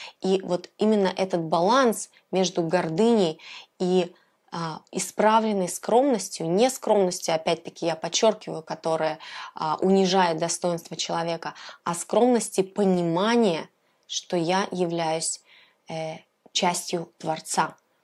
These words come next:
Да? И здесь не мое эгоистическое проявление моих, э, желаний для себя,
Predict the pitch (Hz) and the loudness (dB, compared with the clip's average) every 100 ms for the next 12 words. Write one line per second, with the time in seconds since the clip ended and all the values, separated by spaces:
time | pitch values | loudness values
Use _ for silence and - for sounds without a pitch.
0 | _ _ - 190 185 165 165 190 180 - | _ _ -8 -6 -6 -6 2 2 2 -4
1 | 180 208 254 220 185 175 190 160 - _ | 0 4 4 2 2 2 4 2 -2 _
2 | - 160 185 - 196 - - 175 160 - | -6 0 0 2 0 0 -2 -4 -4 -2
3 | 175 170 175 170 165 156 - - - 175 | -4 0 0 0 -2 -4 -10 -16 -2 4
4 | 180 175 - _ _ - 165 - 170 196 | 4 2 -10 _ _ -10 -6 -2 4 4
5 | 180 165 160 156 165 - 175 175 147 | 4 2 -2 -4 -4 -6 -6 -6 -6